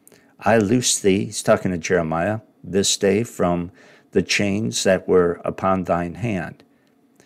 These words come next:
If it seem good unto thee to come with me into Babylon, come, and I will look after thee well. But if it seem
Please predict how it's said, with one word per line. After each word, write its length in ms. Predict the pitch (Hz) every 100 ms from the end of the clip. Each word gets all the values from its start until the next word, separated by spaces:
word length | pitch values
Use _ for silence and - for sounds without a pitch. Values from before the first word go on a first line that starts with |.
| _ -
If 140 | 104
it 100 | 104
seem 300 | - 131 113
good 220 | 143 147
unto 260 | 104 101 101
thee 380 | 95 95 117 - _ _ _ _
to 80 | -
come 340 | - 117 120 113
with 220 | 107 -
me 420 | 110 117 117 - _ _ _
into 240 | - 101 90
Babylon, 540 | 95 92 110 113 110
come, 400 | - 127 98 76 _ _ _ _ -
and 140 | 87
I 80 | 87
will 100 | 98
look 240 | 98 104 107
after 300 | 104 - 104
thee 180 | 98
well. 420 | 98 104 92 73 - _ _ _ _ _ _ _
But 100 | -
if 140 | 202 -
it 100 | -
seem 540 | - 123 123 120 -